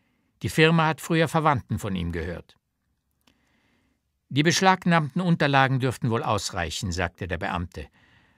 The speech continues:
„Doch falls man mehr brauche, könne dieser Bankier sie wohl herbeischaffen.“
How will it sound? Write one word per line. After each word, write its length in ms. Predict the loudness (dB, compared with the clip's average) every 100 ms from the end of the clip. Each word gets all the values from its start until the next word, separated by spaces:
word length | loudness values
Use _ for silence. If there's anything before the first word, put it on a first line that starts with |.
| _ _
„Doch 180 | -2 -2
falls 360 | 0 0 2 2
man 180 | 2
mehr 220 | 4 2 2
brauche, 680 | 0 0 -2 -4 -2 -2 -4
könne 300 | -2 0 0
dieser 280 | -2 0 0
Bankier 640 | 4 4 4 -4 -2 -2
sie 180 | -2 -4
wohl 180 | -4 -2
herbeischaffen.“ 680 | 0 2 2 -2 -8 -12 -18